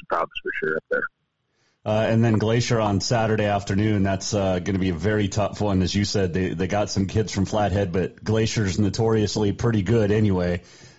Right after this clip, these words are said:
Speaker 2: Uh, they didn't need any help, but they're gonna get it, uh, with some Flathead guys. But, uh, what do you expect from, from the Wolfpack?
Speaker 1: Yeah, the big thing with them is they're, they're huge. I mean, they're just big. They're six four to six six, and,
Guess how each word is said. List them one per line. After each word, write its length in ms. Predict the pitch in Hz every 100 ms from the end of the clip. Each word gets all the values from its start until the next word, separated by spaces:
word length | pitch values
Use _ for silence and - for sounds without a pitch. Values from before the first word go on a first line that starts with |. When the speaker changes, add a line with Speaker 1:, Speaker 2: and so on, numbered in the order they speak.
| -
Speaker 2:
Uh, 320 | 101 101 98
they 140 | 95
didn't 200 | 120 120
need 180 | 107 120
any 220 | 120 101
help, 360 | 92 127 98 -
but 260 | 98 - - -
they're 140 | 101
gonna 240 | 95 110 92
get 220 | 120 90
it, 200 | 80 - -
uh, 260 | 98 92 92
with 140 | 92
some 140 | - 95
Flathead 420 | 113 101 101 98
guys. 360 | 98 95 90
But, 280 | 78 98 - - - - -
uh, 200 | 107 104
what 120 | 101 113
do 60 |
you 40 | 107
expect 280 | - 110 -
from, 440 | 101 98 - 92
from 200 | - 98
the 60 | 92
Wolfpack? 560 | 107 143 90 73 - _ _ _ _ _ _ _ - - _ - 92
Speaker 1:
Yeah, 120 | 92
the 60 | 107
big 200 | 139 143
thing 140 | 139
with 180 | 104 92
them 220 | 101 104
is 120 | 90
they're, 180 | 82 80 76
they're 280 | - 76 80
huge. 440 | - 82 73 - -
I 60 | 80
mean, 140 | 87
they're 120 | 92
just 240 | 104 120 -
big. 300 | 85 85 85
They're 200 | 82 80
six 520 | - - - 110 - - - - _
four 320 | 87 90 92 90
to 140 | 80
six 500 | - - 92 - -
six, 540 | 95 87 - - - -
and, 140 | -